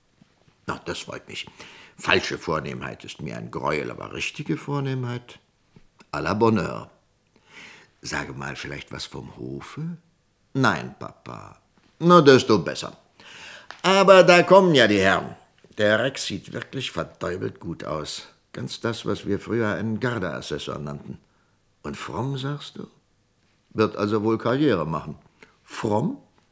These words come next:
ist wie eine untergelegte Hand. Während dieser Worte stiegen Rex und Czako die Stufen zum Garten hinunter und begrüßten den Alten.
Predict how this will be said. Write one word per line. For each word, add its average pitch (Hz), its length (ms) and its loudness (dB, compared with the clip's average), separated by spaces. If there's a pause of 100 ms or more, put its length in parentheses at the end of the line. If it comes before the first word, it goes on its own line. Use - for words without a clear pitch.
(260)
ist 156 180 -2
wie 170 60 2
eine 147 140 0
untergelegte 127 760 0
Hand. - 300 -8 (2250)
Während 147 240 -2
dieser 90 240 -2
Worte 92 380 -2 (340)
stiegen 78 360 -6
Rex 78 300 -6
und 64 140 -10
Czako 71 300 -6
die 85 120 -10
Stufen 82 380 -8
zum 92 160 -6
Garten 62 300 -14
hinunter 80 340 -8
und 107 120 -8
begrüßten - 520 -12
den - 160 -18
Alten. - 320 -18